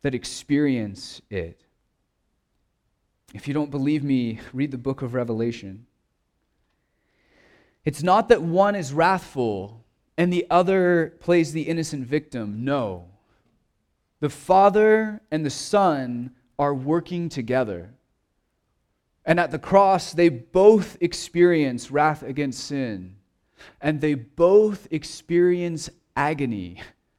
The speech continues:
as they stand in our place for our sin. Here's Abraham with his son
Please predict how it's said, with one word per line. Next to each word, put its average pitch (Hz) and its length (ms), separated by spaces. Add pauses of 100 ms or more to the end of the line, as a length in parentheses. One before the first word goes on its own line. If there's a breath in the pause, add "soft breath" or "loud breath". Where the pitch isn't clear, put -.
(920)
as 143 260
they 147 120
stand 160 680
in 160 360
our 147 200
place 127 760 (640)
for 139 380
our 107 160
sin. 90 460 (3250)
Here's 196 360
Abraham 170 680
with 135 200
his 151 140
son 104 720